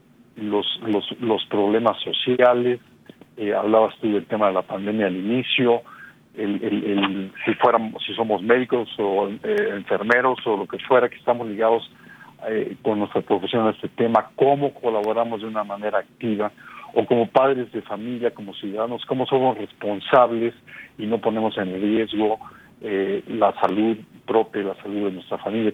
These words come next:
etcétera. Y, y, y nos, nos establecemos propósitos que no son los más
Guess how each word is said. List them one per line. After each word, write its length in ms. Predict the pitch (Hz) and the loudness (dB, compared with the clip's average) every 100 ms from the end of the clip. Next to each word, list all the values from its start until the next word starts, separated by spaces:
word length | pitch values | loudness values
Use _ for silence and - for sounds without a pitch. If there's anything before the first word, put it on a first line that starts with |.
| - | 0
etcétera. 520 | 151 139 120 107 98 - - - - - _ _ _ _ _ _ - | 0 2 2 0 0 -8 -20 -20 -20 -20 _ _ _ _ _ _ -6
Y, 340 | 151 143 143 - _ _ | 0 0 0 -6 _ _
y, 160 | 170 131 _ | -6 -6 _
y 140 | 160 | -2
nos, 220 | 139 139 135 - | 0 0 -2 -8
nos 260 | - 135 135 - | -4 0 0 -2
establecemos 1040 | 135 - 139 123 127 - - 160 170 160 - - | -12 0 2 4 2 -2 -2 0 2 0 -2 0
propósitos 920 | 131 123 151 156 - 151 - 160 160 - - _ _ _ _ _ _ _ _ _ _ _ _ _ _ | 0 2 0 0 -2 -10 -4 -2 -2 -8 -20 _ _ _ _ _ _ _ _ _ _ _ _ _ _
que 160 | - 139 | -2 0
no 180 | 147 175 | 2 0
son 200 | 196 180 | 0 2
los 120 | 156 | 2
más 200 | 156 160 | 2 0